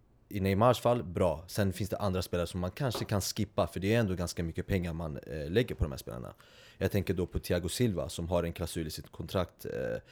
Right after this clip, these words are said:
som innebär att han får fyrahundranittiotvåtusen euros, eh, per år om han inte kritiserar tränaren eller klubbledningen öppet i media.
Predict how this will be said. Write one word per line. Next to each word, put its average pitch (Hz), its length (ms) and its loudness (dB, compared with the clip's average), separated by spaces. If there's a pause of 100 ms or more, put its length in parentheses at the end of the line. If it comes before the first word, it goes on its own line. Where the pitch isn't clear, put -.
(200)
som 95 240 0
innebär 85 360 0
att 82 140 -2
han 85 100 0
får 82 160 -6
fyrahundranittiotvåtusen 90 1400 0
euros, 92 480 0 (500)
eh, 78 200 0
per 92 420 4
år 104 380 6
om 101 140 4
han 92 240 2
inte 110 260 0
kritiserar 87 480 -2
tränaren 82 500 -2
eller 87 160 -2
klubbledningen 78 680 -4 (120)
öppet 104 380 2
i 90 60 -4
media. 90 360 0